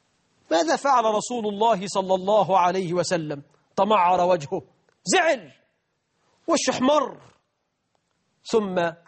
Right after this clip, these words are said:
قال: "يا بلال أذن"، فأذن بلال،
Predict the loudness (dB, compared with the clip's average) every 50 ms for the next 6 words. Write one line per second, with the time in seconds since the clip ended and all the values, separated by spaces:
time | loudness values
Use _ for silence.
0 | _ 0 2 2 4 2 2 2 2 2 2 2 2 4 2 2 2 0 0 0
1 | -2 -2 -2 0 0 -2 -4 -10 -16 _ _ _ _ _ _ _ _ _ _ _
2 | _ 0 2 2 2 2 0 -2 -2 0 0 0 0 2 2 2 2 2 -2